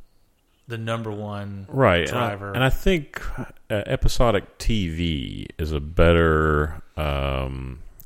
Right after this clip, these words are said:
Speaker 2: way to deliver that message. Kinda like the reimagining of Battlestar Galactica was a very kinda take on, on, uh, the U S versus, you know, terrorism in the world and all that. I mean, I think there's, there's ways to kinda subtly communicate that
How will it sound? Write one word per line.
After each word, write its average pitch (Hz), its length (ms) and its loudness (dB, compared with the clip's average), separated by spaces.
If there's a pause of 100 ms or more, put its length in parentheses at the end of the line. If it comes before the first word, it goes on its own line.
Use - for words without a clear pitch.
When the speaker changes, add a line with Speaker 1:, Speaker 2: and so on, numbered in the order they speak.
Speaker 2:
way 80 220 0
to 73 120 -4
deliver 78 360 0
that 92 160 0
message. 107 440 -2
Kinda 78 200 -2
like 71 260 -4
the 73 140 -4
reimagining 80 760 0
of 71 80 -4
Battlestar 76 440 0
Galactica 78 680 -2
was 71 220 -6
a 71 80 -10
very 71 320 -2
kinda 71 260 -6
take 71 360 -2
on, 67 260 -6 (680)
on, 69 480 -6
uh, 67 220 -4
the 69 80 -4
U 73 200 0
S 71 200 2
versus, 69 680 -6
you 73 80 -6
know, 65 100 -6
terrorism 71 480 -2
in 67 60 -6
the 67 80 -4
world 67 360 -2
and 67 100 -6
all 65 200 -4
that. 69 260 -4
I 62 40 -10
mean, 71 160 -6
I 80 60 -4
think - 260 -4
there's, 85 280 -2 (440)
there's 95 160 4
ways 120 260 8
to 101 80 0
kinda 92 300 2
subtly 90 360 4
communicate 87 580 0
that 71 460 -2